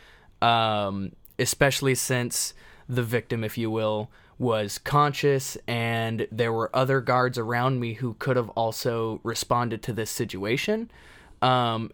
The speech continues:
and then I also had plenty of time to reach the victim,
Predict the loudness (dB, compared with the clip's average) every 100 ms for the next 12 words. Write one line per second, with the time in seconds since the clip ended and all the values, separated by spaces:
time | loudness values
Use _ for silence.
0 | 0 2 4 4 4 4 2 2 0 -2
1 | -2 2 2 0 2 2 2 -2 -4 0
2 | 0 0 0 2 2 2 2 2 -2